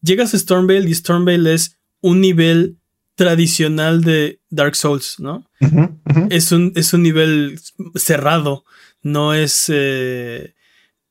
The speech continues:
Speaker 1: o s-, no es como el mu-, o sea, tienes el mundo abierto y tienes estos niveles como, eh, ¿cómo se, cómo se
Speaker 2: Fortalezas.
Speaker 1: sí, pero ¿cómo se puede llamar? Como,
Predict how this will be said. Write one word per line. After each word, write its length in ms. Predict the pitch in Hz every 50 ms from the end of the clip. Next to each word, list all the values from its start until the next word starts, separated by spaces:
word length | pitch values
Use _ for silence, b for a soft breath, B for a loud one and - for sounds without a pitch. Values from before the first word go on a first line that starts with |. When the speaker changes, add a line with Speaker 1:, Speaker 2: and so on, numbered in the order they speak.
| _ _
Speaker 1:
o 60 | -
s-, 160 | - - - -
no 240 | 190 165 160 156 156
es 120 | 156 -
como 600 | - - 160 147 147 139 135 135 131 123 120 123 - -
el 120 | 151 147
mu-, 140 | 151 170 190 160
o 40 |
sea, 260 | 139 165 160 156 156 -
tienes 400 | - 185 185 190 185 - b b b b _ _ _
el 160 | 165 160 160
mundo 240 | 165 175 180 185 185
abierto 460 | 180 175 170 170 170 165 170 185 208
y 80 | - 160
tienes 260 | - 170 170 180 165
estos 240 | 180 170 165 190 175
niveles 460 | 165 147 143 143 147 151 160 160 -
como, 540 | - - 135 127 123 123 123 123 120 120 127 B B B B B B _ _
eh, 800 | - 139 135 131 127 123 123 123 123 123 120 117 - - - - - _ _ _ _ _ _
¿cómo 160 | - 110 120 113
se, 80 | -
cómo 260 | - 104 98 - 104 104
se 140 | - -
Speaker 2:
Fortalezas. 280 | 123 117 - - - - -
Speaker 1:
sí, 360 | - - - - 156 156 147
pero 200 | 151 - 147 143
¿cómo 120 | - 190 190
se 120 | - 165
puede 180 | 165 - 156 151
llamar? 380 | 143 131 127 131 131 131 131 127
Como, 360 | - - 123 123 123 120 127